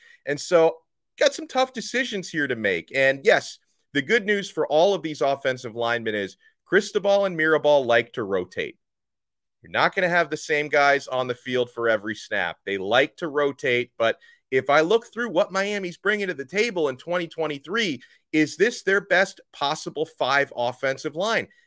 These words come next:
At left tackle, if Zion Nelson is healthy, he may be your best option, at least to start the season based on his experience, okay?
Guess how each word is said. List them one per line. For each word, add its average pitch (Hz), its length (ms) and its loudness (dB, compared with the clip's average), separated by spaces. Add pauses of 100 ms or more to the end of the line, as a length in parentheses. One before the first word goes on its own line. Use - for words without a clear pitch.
(120)
At 147 160 4
left 160 440 0
tackle, 185 600 -4 (880)
if 135 140 -2
Zion 170 520 2
Nelson 160 380 0
is 131 160 -8
healthy, 120 540 -4 (880)
he 156 200 -4
may 160 200 4
be 156 140 -6
your 147 120 -2
best 131 380 0
option, 123 380 -4
at 113 100 -8
least 127 280 -10
to 110 60 -10
start 139 460 -2
the 120 80 -16
season 107 560 -10
based 110 300 -4
on 104 140 -4
his 90 200 -12
experience, - 1040 -6
okay? 117 520 2